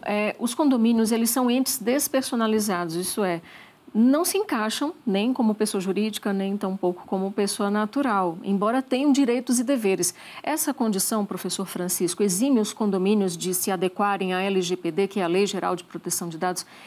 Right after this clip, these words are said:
que entrou em vigor em dois mil e vinte. Na verdade, eu quero ouvir também a professora Andréa Resch.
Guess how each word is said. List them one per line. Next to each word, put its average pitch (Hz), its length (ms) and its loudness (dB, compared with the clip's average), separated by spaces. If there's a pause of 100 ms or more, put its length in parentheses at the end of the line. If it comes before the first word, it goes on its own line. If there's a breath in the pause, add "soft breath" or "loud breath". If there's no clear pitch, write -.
(120)
que 208 340 0
entrou 202 240 0
em 202 80 0
vigor 196 300 0
em 214 120 2
dois 190 220 2
mil 190 220 2
e 180 40 2
vinte. 214 300 0
Na 214 80 0
verdade, 208 300 0
eu 208 40 0
quero 214 140 0
ouvir 208 140 0
também 208 260 2
a 202 60 2
professora 190 560 -2 (360 loud breath)
Andréa 185 300 0
Resch. 180 280 -2